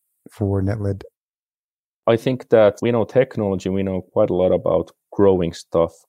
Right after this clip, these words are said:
Speaker 2: quite a lot about the horticultural, biological part as well.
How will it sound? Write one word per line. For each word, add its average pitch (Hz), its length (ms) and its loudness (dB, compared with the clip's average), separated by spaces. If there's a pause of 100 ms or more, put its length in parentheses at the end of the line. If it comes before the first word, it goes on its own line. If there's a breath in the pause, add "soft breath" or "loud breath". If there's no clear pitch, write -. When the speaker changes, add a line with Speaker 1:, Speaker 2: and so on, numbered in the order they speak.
(160)
Speaker 2:
quite 90 280 0
a - 40 -8
lot 90 160 4
about 82 440 2
the 85 120 -2
horticultural, 85 1040 -2
biological 82 880 -2
part - 220 2
as - 120 -6
well. 85 380 2